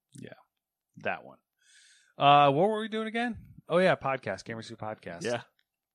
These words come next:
Speaker 2: Not talking about pant bulges.
Speaker 1: Yeah.
Speaker 2: Yet.
Speaker 1: Um, yet. Might come up.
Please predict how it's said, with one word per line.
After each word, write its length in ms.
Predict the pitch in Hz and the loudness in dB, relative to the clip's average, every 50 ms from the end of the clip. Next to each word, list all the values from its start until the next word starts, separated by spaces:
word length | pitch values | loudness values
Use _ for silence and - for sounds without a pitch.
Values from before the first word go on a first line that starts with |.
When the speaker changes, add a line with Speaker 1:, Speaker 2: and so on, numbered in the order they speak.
| _ _ _ | _ _ _
Speaker 2:
Not 220 | - 95 92 - | -8 -8 -6 -4
talking 260 | - 101 98 95 101 101 | -4 -4 -4 -6 -6 -8
about 240 | 98 98 90 - - | -6 -6 -6 -6 -6
pant 200 | 110 110 107 78 | -6 -6 -6 -6
bulges. 420 | 95 90 85 78 87 78 - - _ _ _ _ - | -6 -8 -8 -8 -10 -12 -14 -14 _ _ _ _ -2
Speaker 1:
Yeah. 160 | 117 120 120 - _ _ _ _ _ _ _ _ _ _ _ _ _ _ _ _ _ _ _ _ _ _ _ _ _ _ | -2 -2 -2 -2 _ _ _ _ _ _ _ _ _ _ _ _ _ _ _ _ _ _ _ _ _ _ _ _ _ _
Speaker 2:
Yet. 240 | - 87 90 104 104 | -12 -6 -4 -2 -2
Speaker 1:
Um, 460 | 101 101 98 98 98 98 98 95 98 - | -2 -2 -2 -4 -4 -6 -10 -14 -16 -10
yet. 460 | 107 107 117 117 104 - - - - _ _ _ _ _ _ _ _ _ _ _ | -4 -2 0 0 -2 -4 -10 -20 -20 _ _ _ _ _ _ _ _ _ _ _
Might 240 | 104 104 127 147 - | -12 -10 -10 -10 -10
come 160 | - 135 143 | -8 -6 -4
up. 180 | 143 113 - | -4 -4 -6